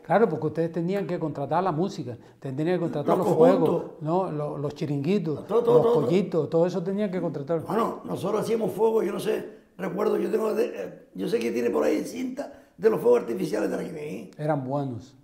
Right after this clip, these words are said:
Speaker 2: Bien, y
Speaker 1: Eran
Speaker 2: la
Speaker 1: buenos.
Speaker 2: fiesta no sé cómo era, porque
Speaker 1: Era
Speaker 2: yo como que la
Speaker 1: uno,
Speaker 2: llevaba.
Speaker 1: era uno de, de, de, de Ingenio, ¿no era?
Speaker 2: El,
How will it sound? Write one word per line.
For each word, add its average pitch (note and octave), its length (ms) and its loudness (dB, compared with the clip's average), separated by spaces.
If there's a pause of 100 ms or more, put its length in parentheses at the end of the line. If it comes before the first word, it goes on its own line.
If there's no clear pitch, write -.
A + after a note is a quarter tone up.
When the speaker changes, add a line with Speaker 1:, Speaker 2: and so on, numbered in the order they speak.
(100)
Speaker 2:
Bien, B2 400 -6 (100)
y C#3+ 40 -6
Speaker 1:
Eran F#3 40 -2
Speaker 2:
la E3+ 60 0
Speaker 1:
buenos. C3 100 -2
Speaker 2:
fiesta G#3+ 400 2
no A3 140 -2
sé A2 160 0
cómo G2+ 220 -4
era, - 180 0
porque - 280 -6 (240)
Speaker 1:
Era E3+ 180 4
Speaker 2:
yo - 100 8
como - 260 -2
que E3 80 -8
la E3+ 100 2
Speaker 1:
uno, G3 80 4
Speaker 2:
llevaba. - 240 2 (340)
Speaker 1:
era F3 220 2
uno G3 240 2
de, F3 260 4
de, D3+ 300 2
de, C#3 280 -4
de C3 100 -4
Ingenio, F3 440 0
¿no F3+ 160 0
era? F#3+ 380 0
Speaker 2:
El, F3+ 160 -4